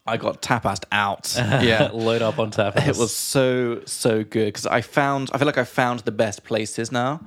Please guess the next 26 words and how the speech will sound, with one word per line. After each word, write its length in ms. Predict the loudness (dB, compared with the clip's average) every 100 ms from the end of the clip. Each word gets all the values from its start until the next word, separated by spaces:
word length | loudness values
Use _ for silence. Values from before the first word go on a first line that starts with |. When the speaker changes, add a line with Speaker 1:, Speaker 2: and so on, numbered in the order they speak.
| -20 -20 -20 -4
Speaker 1:
And 180 | 0 2
there's 160 | 0 0
this 140 | -2
one 240 | 2 0 0
place, 440 | -4 -4 -6 -10 -12 _ -4
uh, 100 | -2
run 240 | 2 0 2
by 120 | -2
these 380 | -2 -4 -4 -6
Venezuelan 760 | -2 0 0 0 0 0 -2 -4
people, 340 | -6 -6 -4 -4
actually, 440 | -6 -4 -4 -4 -10 -20 -20 -2
where 180 | 2 2
their 200 | 2 0
tapas 500 | -2 -4 0 -2 0
is 180 | -4 -4 -6
just, 260 | -2 -2 -2 _ _ _ _ -2
firstly, 320 | 0 0 -2
better 260 | 2 2 2
in 160 | -6
quality 400 | -4 -2 -2 -4
than 120 | -6
everyone 240 | -4 -2 -2
else 240 | -2 -4 -8 -8
and 340 | -4 -4 0
bigger. 400 | 0 0 -4 -6